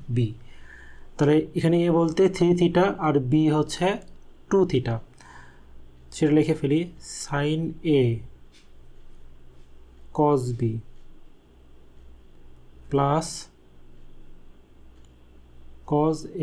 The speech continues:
A sin B। এটাকে sine A plus B ভেঙে আমরা এই সূত্রটা লিখলাম। আচ্ছা, এখন আমরা দেখো sine থ্রি theta সমান আমরা কি জানি? Sine থ্রি theta সমান three sine theta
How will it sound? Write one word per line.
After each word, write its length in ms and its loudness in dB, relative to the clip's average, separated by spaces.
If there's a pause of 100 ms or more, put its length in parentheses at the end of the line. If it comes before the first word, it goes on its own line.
A 40 2 (2000)
sin 400 -2 (880)
B। 40 -4 (880)
এটাকে 260 -6 (560)
sine 300 2
A 80 2
plus 240 2
B 20 0 (140)
ভেঙে 220 0
আমরা 160 0
এই 60 -8
সূত্রটা 380 -4 (180)
লিখলাম। 300 -2 (1040)
আচ্ছা, 160 -8 (440)
এখন 220 0
আমরা 220 2
দেখো 220 0 (640)
sine 300 2 (160)
থ্রি 140 2 (100)
theta 220 2
সমান 200 0
আমরা 180 0
কি 140 6
জানি? 180 2 (220)
Sine 300 0
থ্রি 120 0 (100)
theta 260 0
সমান 240 0 (460)
three 240 2 (120)
sine 280 0
theta 200 4